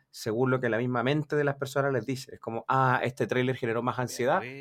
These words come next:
Speaker 2: pues.
Speaker 1: ese es el que vamos a tirar". ¿Cachai? Entonces, sí, hay vari-, grandes estudios que invierten mucho en eso y,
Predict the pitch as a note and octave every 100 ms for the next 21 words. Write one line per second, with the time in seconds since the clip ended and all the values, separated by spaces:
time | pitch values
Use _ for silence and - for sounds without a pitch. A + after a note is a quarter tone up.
0 | C#3 G#2+ C3 C3 B2 B2 B2 A2+ G#2+ G2
1 | D#2+ - _ _ _ _ _ _ - -
2 | B2 - B2+ C3 - - _ _ - -
3 | E3 F3 A#2 B2 C#3 B2+ D3 D3 D3+ D#3+
4 | - A2+ C3 C3 B2 C3 C#3+ D3+ C#3+ C3+
5 | D3+ - G#2